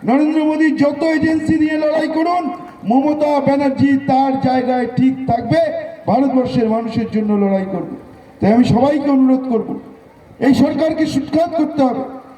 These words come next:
এই সরকারকে সরাতে হবে। সকাল সকাল গিয়ে আমাদের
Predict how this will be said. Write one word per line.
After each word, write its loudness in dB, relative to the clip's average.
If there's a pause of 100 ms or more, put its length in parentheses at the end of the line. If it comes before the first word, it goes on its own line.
(140)
এই 4
সরকারকে 0
সরাতে 2
হবে। 0 (420)
সকাল 2
সকাল 0
গিয়ে 2
আমাদের 0